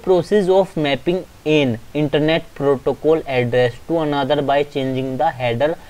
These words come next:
of I P packet while in transit via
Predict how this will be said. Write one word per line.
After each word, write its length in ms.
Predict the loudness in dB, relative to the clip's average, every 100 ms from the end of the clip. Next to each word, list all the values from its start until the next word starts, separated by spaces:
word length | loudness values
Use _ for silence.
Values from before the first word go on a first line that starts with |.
| -20 -6 2
of 220 | 2 2 0
I 140 | 2
P 160 | 2 -2 -2
packet 460 | -2 0 -4 -4 -16 -20 -20 _
while 400 | -2 4 6 4 0
in 200 | -2 -2 -2
transit 680 | -2 0 0 0 -2 -4 -8
via 280 | -2 2 4